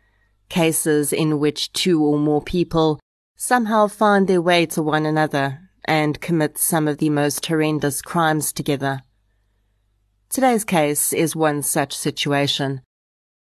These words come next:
and as is often the case in these criminal partnerships, we tend to believe that the older or otherwise power-dominant partner must have been the aggressor in these couples. But as will become quite clear,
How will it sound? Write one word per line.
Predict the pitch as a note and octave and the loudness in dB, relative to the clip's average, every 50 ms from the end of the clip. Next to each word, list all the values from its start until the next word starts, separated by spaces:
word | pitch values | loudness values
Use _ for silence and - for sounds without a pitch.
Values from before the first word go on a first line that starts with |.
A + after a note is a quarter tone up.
| _ - | _ -4
and | - D3 D3 C#3+ C#3 C3+ - | -2 -2 0 0 0 0 0
as | - C#3+ C#3+ C#3 C3 - | 0 0 0 0 -2 -2
is | D3 C3 D#3+ | -4 -2 0
often | C#3+ C3+ C3 - - D3 C#3 | -2 -2 -2 -4 -6 -4 -4
the | C3+ C#3 | -4 -4
case | - - F3 F3 E3 D#3 - - | -4 -2 0 2 2 2 0 0
in | F3 D#3 | -2 0
these | D3+ D3 D3 - | 0 0 -2 -2
criminal | - - E3 D3+ D3 D3 D3 C3+ | -4 -2 -2 0 0 0 0 -2
partnerships, | C3 - - E3 D#3 - - E3 D3 C3 - D#3 D3 - - - - - _ _ _ _ _ _ _ _ _ - | -2 -2 0 0 0 0 -2 -6 -6 -4 -2 -4 -4 -4 -4 -6 -6 -6 _ _ _ _ _ _ _ _ _ -4
we | F#3 F3 | -2 -2
tend | - - F#3+ F3+ E3+ - | 0 2 2 2 2 0
to | F#3+ | 0
believe | F3 D#3+ F3 E3 F3+ F3+ F3 F3 E3+ D3 - | -2 0 0 2 2 2 4 2 2 0 0
that | F3 D#3 D3+ - - | -2 -2 -2 -2 -4
the | E3+ E3 - - | -4 -2 0 0
older | D#3+ E3 E3+ D#3+ E3 D#3 D3+ D3+ D3+ D3 | 2 2 2 2 2 2 2 2 2 2
or | - D3 D3+ D3+ D3 D3 D3+ | 2 2 2 2 2 2 2
otherwise | - D#3 D3+ D#3+ D3+ C#3+ C#3+ C#3+ C#3+ C#3+ - | 2 0 0 0 -2 0 0 0 -2 -2 -4
power-dominant | - - - F#3 G3 F#3 F3+ D#3 - D#3 D3+ D3+ D3 C#3+ C#3+ C#3+ C#3+ C#3+ - | -6 -6 -2 0 0 2 2 2 0 0 0 0 0 -2 -2 -2 -4 -4 -6
partner | - F#3+ F#3 F3+ E3+ - E3 D#3+ D#3 D3+ C#3 - - - - _ _ _ - | -2 0 0 0 0 -2 -2 0 0 0 -2 -6 -12 -20 -20 _ _ _ -2
must | F#3 F3 D#3+ C#3+ - - | 0 0 0 0 -2 -4
have | E3 C#3 - | -6 -4 -2
been | - D3+ D3 D3 | 0 0 0 0
the | C3+ C#3+ D3 | 0 0 0
aggressor | C#3+ C3+ - D#3+ D#3 D3 - - - D3+ C#3 | 0 0 0 0 0 0 0 -2 -2 -2 -2
in | C3+ C#3 C#3 | -2 -2 -2
these | C3 C3+ C#3 B2+ | -4 -4 -6 -6
couples. | - - E3+ D3+ C#3+ - D3 C3+ C3+ C3 - - - _ _ _ _ _ _ _ _ _ _ _ _ _ _ _ _ | -6 -4 -4 -4 -2 -2 -2 -2 -2 -4 -6 -8 -12 _ _ _ _ _ _ _ _ _ _ _ _ _ _ _ _
But | - D3 C3+ | -4 -2 0
as | A#2+ C3+ C#3 C3 - | 0 0 0 0 0
will | D3 D3 C3 | 0 0 0
become | - - - - D3 C#3 C3+ | -2 -4 -4 -4 -4 -4 -4
quite | B2+ - - D3 C3 B2+ - | -4 -4 -2 -2 -2 -2 -4
clear, | - - F3+ F3+ D#3+ D3 D3 C#3 C3 | -6 -4 -2 0 2 2 2 0 -2